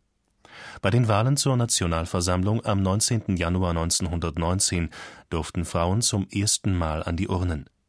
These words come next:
Die Frauen waren begeistert, sagt die Sozial- und Geschichtswissenschaftlerin Gisela Notz. Die Wahlbeteiligung war mit zweiundachtzig Komma drei Prozent sehr hoch. Auch weibliche Parlamentsabgeordnete konnten gewählt werden.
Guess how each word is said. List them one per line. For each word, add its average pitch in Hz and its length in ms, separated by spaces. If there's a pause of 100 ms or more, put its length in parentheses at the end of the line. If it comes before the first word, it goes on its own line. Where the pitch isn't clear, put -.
(200)
Die 95 80
Frauen 78 420
waren 80 240
begeistert, 101 580 (420)
sagt 85 360
die 87 60
Sozial- 90 440
und 110 160
Geschichtswissenschaftlerin 95 1160
Gisela 85 340
Notz. 95 380 (420)
Die 92 100
Wahlbeteiligung 120 800
war 90 100
mit 87 140
zweiundachtzig 101 680
Komma 85 200
drei 82 220
Prozent 90 560 (120)
sehr 95 320
hoch. 85 280 (800)
Auch - 280
weibliche 123 480
Parlamentsabgeordnete 87 1400
konnten 85 400
gewählt 90 400
werden. - 240